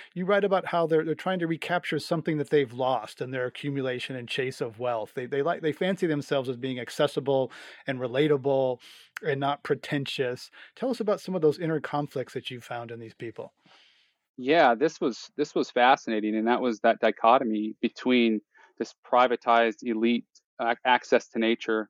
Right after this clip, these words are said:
Speaker 2: kind of the opposite of what, what Diane was talking about. And, and, and everybody needs that.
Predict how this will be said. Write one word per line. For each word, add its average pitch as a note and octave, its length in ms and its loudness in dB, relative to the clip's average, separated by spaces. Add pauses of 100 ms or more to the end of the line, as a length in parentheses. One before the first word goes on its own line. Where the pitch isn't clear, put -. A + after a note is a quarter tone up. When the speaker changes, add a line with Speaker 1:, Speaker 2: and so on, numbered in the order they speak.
(100)
Speaker 2:
kind B2 100 -2
of A#2+ 60 4
the A2+ 60 6
opposite A#2 420 4
of G#2+ 80 -2
what, A2 160 -6
what A2+ 180 0
Diane A#2 280 2
was A2+ 100 -4
talking A2 320 2
about. G#2 400 4
And, A2 180 -6
and, A2 200 -4 (400)
and C3 100 -2
everybody C#3 460 4
needs A#2 320 -2
that. G#2 240 4